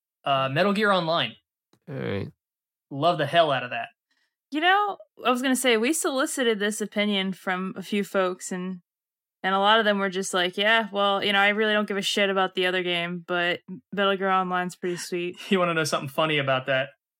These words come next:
Speaker 1: Well, you can get an original release copy of Metal Gear Solid four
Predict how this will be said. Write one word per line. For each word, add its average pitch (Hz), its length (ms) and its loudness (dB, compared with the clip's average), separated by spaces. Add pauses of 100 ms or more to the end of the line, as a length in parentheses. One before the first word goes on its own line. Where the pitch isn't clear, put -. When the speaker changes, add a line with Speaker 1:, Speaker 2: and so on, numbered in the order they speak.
(160)
Speaker 1:
Well, 208 400 2 (140)
you 233 120 0
can 247 160 0
get 196 120 2
an 139 160 -2 (100)
original 175 480 2
release 156 420 -2
copy 143 400 2
of 131 80 -4
Metal 135 200 -2
Gear 135 180 -4
Solid 135 360 -2
four 123 380 -6